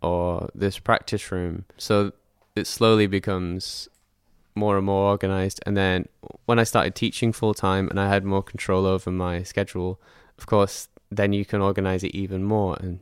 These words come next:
like, refine it. And so also because I'm, I manage myself, I, I quite enjoy that aspect of it because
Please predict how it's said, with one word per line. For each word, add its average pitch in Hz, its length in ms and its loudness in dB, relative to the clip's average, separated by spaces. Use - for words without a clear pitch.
like, 85 220 -8
refine 95 420 0
it. - 140 -6
And 98 100 -4
so 92 380 0
also 135 240 8
because 120 320 4
I'm, 104 180 6
I 101 100 4
manage 98 420 4
myself, 92 680 0
I, 113 220 6
I 117 80 8
quite 113 320 4
enjoy 101 380 4
that 98 260 2
aspect - 500 -4
of 92 140 0
it - 180 0
because 95 540 0